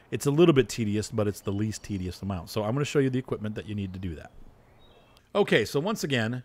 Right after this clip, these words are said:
I think we're gonna, probably the best way is to go with our base tractor. You're gonna need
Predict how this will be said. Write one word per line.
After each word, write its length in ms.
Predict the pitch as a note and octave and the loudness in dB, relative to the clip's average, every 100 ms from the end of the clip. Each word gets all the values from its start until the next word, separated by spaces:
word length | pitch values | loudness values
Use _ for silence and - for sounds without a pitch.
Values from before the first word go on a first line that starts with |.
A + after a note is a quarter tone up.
| _ | _
I 100 | C3+ | -6
think 220 | - A#3 | -4 -6
we're 160 | - E3+ | -4 -4
gonna, 120 | - - _ _ _ _ _ _ | -6 -16 _ _ _ _ _ _
probably 280 | - C4 A#3 | -4 0 2
the 120 | C#3 | 2
best 260 | B2+ C3+ C#3 | 2 2 2
way 100 | C3 | 0
is 100 | B2+ | 0
to 60 | A#2+ | 2
go 140 | A#2+ | 2
with 100 | A#2 | 4
our 120 | A2+ | 0
base 200 | G#2+ A#2 | -2 -4
tractor. 500 | - F#2+ F2 B2 E3 - - - - - - | -4 -6 -6 -10 -12 -14 -16 -16 -18 -18 -12
You're 140 | A2+ | -6
gonna 160 | A#2+ A#2+ | -4 -2
need 420 | A#2+ A#2 A2+ | -2 -2 -4